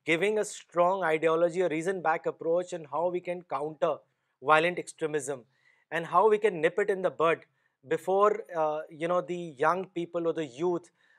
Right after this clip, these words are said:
are lured in a wrong manner towards the violent culture. So this, uh, this extremely, uh, this is extremely helpful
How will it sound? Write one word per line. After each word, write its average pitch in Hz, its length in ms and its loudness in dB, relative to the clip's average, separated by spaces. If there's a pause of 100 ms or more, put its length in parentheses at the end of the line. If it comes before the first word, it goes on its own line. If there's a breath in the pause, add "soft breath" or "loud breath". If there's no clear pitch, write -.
(140)
are 165 200 4
lured 165 580 2 (360)
in 156 160 -2
a 170 100 2
wrong 160 360 2
manner 156 460 0 (120)
towards 165 520 0
the 160 360 -8 (340 soft breath)
violent 170 480 4
culture. 139 420 -4 (360)
So - 140 -4
this, 196 240 0 (120)
uh, 160 180 -2
this 180 420 -4
extremely, 208 880 -4
uh, 160 220 0
this 165 180 -6
is 202 80 -4
extremely 208 540 -4
helpful 160 560 0